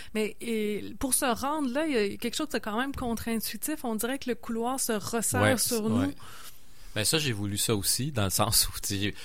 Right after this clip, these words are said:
Speaker 2: j'ai, en fait, j'ai voulu transformer la salle. Donc, pour, pour moi, le projet, c'est pas juste la plateforme, c'est le lieu au complet. Donc, quand on arrive, quand on rentre dans la galerie, il y a un espace qui est assez large, qui nous permet d'avoir une sorte d'expérience plus contemplative, c'est-à-dire on regarde, c'est une expérience visuelle.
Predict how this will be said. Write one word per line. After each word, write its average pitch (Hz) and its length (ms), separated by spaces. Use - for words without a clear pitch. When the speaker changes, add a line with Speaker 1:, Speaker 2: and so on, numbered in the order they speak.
Speaker 2:
j'ai, - 180
en 113 100
fait, 170 200
j'ai 127 100
voulu 110 180
transformer 110 480
la 101 140
salle. 101 300
Donc, 107 180
pour, 92 160
pour 113 160
moi, 131 220
le 90 320
projet, 104 440
c'est 113 160
pas 101 220
juste 117 220
la 95 100
plateforme, 98 560
c'est - 220
le 92 120
lieu 95 220
au 101 60
complet. 98 480
Donc, 104 220
quand 131 160
on - 20
arrive, 117 320
quand 98 160
on 87 40
rentre 101 240
dans 107 100
la 90 120
galerie, 90 360
il 123 60
y 120 80
a - 20
un 90 80
espace 101 360
qui - 60
est 95 100
assez 87 220
large, 101 480
qui - 80
nous 110 60
permet 101 280
d'avoir 95 300
une 92 100
sorte 101 240
d'expérience 92 560
plus 101 220
contemplative, 95 680
c'est-à-dire 90 240
on 80 120
regarde, 85 400
c'est - 40
une 95 80
expérience 92 320
visuelle. 92 520